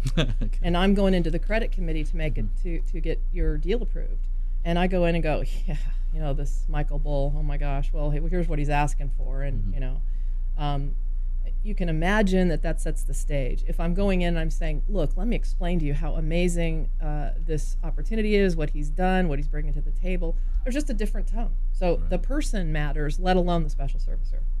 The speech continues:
Speaker 1: Wow. Yeah, I guess that. And I like it when they, they talk really good about me when you're <laughs>
Speaker 2: <laughs>
Speaker 1: Uh, well, what about some of these loans that are,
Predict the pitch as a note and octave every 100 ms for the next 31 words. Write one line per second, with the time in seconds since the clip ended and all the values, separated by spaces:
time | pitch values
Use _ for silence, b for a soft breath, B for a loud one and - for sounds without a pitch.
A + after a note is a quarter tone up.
0 | - F2+ E2+ D#2+ - - F2+ F2 D#2+ F2
1 | F2+ E2+ - F2 F#2+ G2+ G#2+ G2+ B B
2 | C#3 C#3 G2+ F#2 F2 - - - F2 -
3 | F#2 D#2+ - F#2+ F2+ E2+ F2+ E2 D#2 E2+
4 | F2 E2+ E2 E2 F2+ - - - A2+ A3+
5 | - B3+ B3 - A#3 - A3 G3+ - B
6 | B B B B B B2+ B2 A#2+ B2+ C#3
7 | C#3+ F3+ B3 C#3+ A2+ G#2+ - - A#2 G#2+
8 | G#2 G#2 G#2 F2+ F#2 F#2